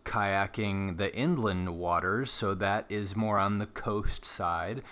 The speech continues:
but there's also a chance to kayak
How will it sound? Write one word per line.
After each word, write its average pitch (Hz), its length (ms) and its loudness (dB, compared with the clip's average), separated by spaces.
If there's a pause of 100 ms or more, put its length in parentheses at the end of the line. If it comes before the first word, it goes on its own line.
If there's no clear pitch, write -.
(800)
but 107 340 2
there's 104 440 -2
also 101 380 0
a 101 60 -2
chance 101 440 -4
to 110 80 -6
kayak 104 720 -2